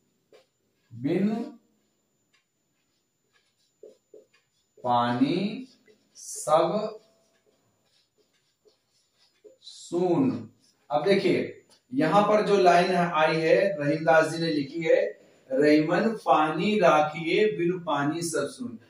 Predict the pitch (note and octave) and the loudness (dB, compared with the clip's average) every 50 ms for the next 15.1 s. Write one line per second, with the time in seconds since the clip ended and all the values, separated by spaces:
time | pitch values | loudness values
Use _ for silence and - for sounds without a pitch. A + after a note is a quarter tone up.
0 | _ _ _ - - F#3+ F#3+ F#3+ F#3 F#3+ F#3+ F3+ F3+ F#3 F#3+ A#3 B3 A3+ G#3+ G3 | _ _ _ 0 4 4 4 4 4 4 4 4 4 4 2 2 2 2 2 2
1 | F#3+ F#3+ G3+ G#3+ G#3 F3+ E3 D#3+ D#3+ E3+ - A#3+ - - - _ _ _ _ _ | 2 2 2 2 0 0 0 -2 -2 -2 -4 -6 -8 -12 -18 _ _ _ _ _
2 | _ _ - D#3 D#3+ F3 G3+ G#3+ A#3 A#3 A3+ - - - E3+ E3+ - - A#3 A#3 | _ _ -20 -16 -10 -2 4 6 6 6 6 4 2 0 -2 -2 0 2 2 2
3 | A3+ A3 A3 G#3+ G#3+ - - G3 G3+ G3 G3 F#3 E3+ F3+ F#3 - - D#3 D#3+ E3 | 4 6 4 4 4 4 4 4 4 4 2 -2 -4 -4 -4 -6 -2 0 0 0
4 | E3 E3 C#3+ E3 D#3+ D#3+ E3 D#3 D3+ D3+ - E3+ D#3 D3 C#3+ D3 C#3+ D3 C#3 C#3 | 0 0 2 2 4 4 4 4 2 2 0 0 0 2 4 4 4 4 2 -2
5 | C3 A#2+ A#2+ A#2 A#2 A2+ A2 G#2+ G#2+ - B2 C3 D#3 D#3+ G3 G3+ G3 F#3 F#3+ F#3 | -2 -4 -4 -4 -4 -4 -4 -4 -4 -4 -2 -2 -2 -2 -2 -2 0 0 2 4
6 | F3+ F#3 F#3 F#3 - - D#3+ E3+ F3 G3 G3+ F#3+ F#3+ F#3 F#3 F#3 F#3 F3 E3+ E3+ | 4 4 2 2 0 -4 -4 -4 -4 -4 -2 0 0 -2 -2 -4 -6 -8 -6 -6
7 | E3 E3+ F3 F3 F3+ F#3+ G#3+ A3 B3 A#3+ A#3+ - - - _ _ _ _ - - | -6 -6 -6 -6 -4 -2 0 0 0 0 -2 -4 -6 -12 _ _ _ _ -16 -4
8 | E3+ F3+ F3 F3 F3+ G3+ G3+ G3+ G#3 G3+ F#3+ F3+ G3 - G#3 G3+ G#3 G#3+ - - | 0 2 2 2 2 0 0 0 2 2 0 -2 -2 -4 -2 0 0 0 -2 -2
9 | - C4 A#3+ E3 D#3 D#3 D#3 E3 F3 G3 A3 B3+ C#4 C4 - - - _ _ _ | -2 -2 0 0 0 0 0 -2 0 0 2 2 2 0 0 -4 -12 _ _ _
10 | _ _ _ _ _ _ _ _ _ _ _ _ _ _ _ _ _ _ _ _ | _ _ _ _ _ _ _ _ _ _ _ _ _ _ _ _ _ _ _ _
11 | _ _ _ _ _ _ - _ _ _ _ _ _ _ _ _ _ _ _ _ | _ _ _ _ _ _ -20 _ _ _ _ _ _ _ _ _ _ _ _ _
12 | _ _ _ _ _ _ _ _ _ _ _ _ _ _ _ _ _ _ _ _ | _ _ _ _ _ _ _ _ _ _ _ _ _ _ _ _ _ _ _ _
13 | _ _ _ _ _ _ - B2 B2 B2+ C#3+ D#3 D#3+ - - - G3+ G#3 A3 A3 | _ _ _ _ _ _ -14 -14 -8 0 2 4 6 6 6 4 4 2 2 0
14 | G3+ F#3 F3 E3+ - - E3 F3+ - F#3+ F3+ E3 D3 - D3 D3 D#3+ F3 - - | 0 0 -2 -4 -4 -4 -2 0 2 2 2 2 2 2 2 2 2 2 0 0
15 | - - | -4 -8